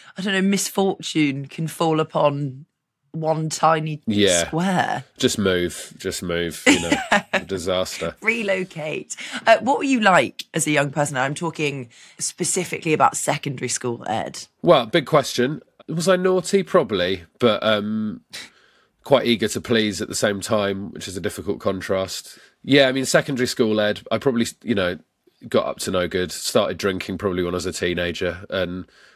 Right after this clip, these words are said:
Speaker 2: going out most Friday and Saturday nights just to sit in the Wimbledon Common and drink cans of lager with all my friends sort of thing. But, um, no, I think broadly pleasant, but, uh, acting up most of the time.
Speaker 1: Were you academic?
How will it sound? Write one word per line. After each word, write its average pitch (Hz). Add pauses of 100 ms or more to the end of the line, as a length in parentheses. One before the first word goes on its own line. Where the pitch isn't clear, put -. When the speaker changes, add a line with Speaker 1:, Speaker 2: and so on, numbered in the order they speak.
(160)
Speaker 2:
going 95
out 85
most 90
Friday 87
and 87
Saturday 87
nights 87
just -
to 92
sit -
in 104
the 104
Wimbledon 101
Common 95
and 92 (360)
drink 98
cans 92
of -
lager 95
with 92
all 92
my 87
friends 85
sort -
of 90
thing. 90
But, 95
um, 95
no, 123
I 107
think 120
broadly 127
pleasant, 92
but, 98
uh, 90
acting 87
up 87
most 87
of 87
the 85
time. 85 (240)
Speaker 1:
Were 220
you 214
academic? -